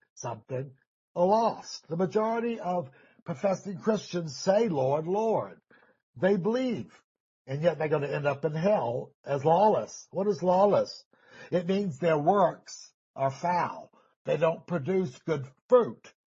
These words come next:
See, so Jesus nullifies this nonsense of being saved by just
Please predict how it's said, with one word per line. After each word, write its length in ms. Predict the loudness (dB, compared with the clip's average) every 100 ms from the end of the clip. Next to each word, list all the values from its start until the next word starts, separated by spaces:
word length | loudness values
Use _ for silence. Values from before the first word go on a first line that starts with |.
| _ _ _
See, 280 | -10 -8 -8
so 360 | -4 -2 -2
Jesus 640 | -2 -2 0 0 0 0 0
nullifies 1000 | 4 6 6 6 2 2 0 -8 -16 -20 _ _ _ _ _ -10
this 480 | -6 -6 -8 -16
nonsense 760 | -2 2 2 0 -6 -8 -8 -8
of 100 | -8
being 320 | -4 -4 -6 -10 -20 -20
saved 440 | -4 0 2 0 0
by 280 | 0 0
just 360 | -2 -8 -10 -16